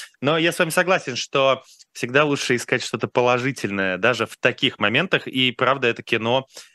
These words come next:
мне кажется, только с положительной точки зрения может повлиять на людей, потому что там очень много говорит о разных,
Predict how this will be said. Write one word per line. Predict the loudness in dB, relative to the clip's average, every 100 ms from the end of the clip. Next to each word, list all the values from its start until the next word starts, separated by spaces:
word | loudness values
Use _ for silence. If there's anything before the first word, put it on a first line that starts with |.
| _ -10
мне | -2
кажется, | -2 -2 -4
только | -4 -2 0 0
с | -2
положительной | -6 -2 -2 -2 -8
точки | -8 -8 -6
зрения | -4 -4
может | -6 -4
повлиять | -2 0 0
на | -2
людей, | -2 -2 -4
потому | -6
что | -6 -4
там | -2
очень | -4 -6 -10
много | -8 -6 -4
говорит | 0 0 0
о | 0
разных, | 2 0 -2 -8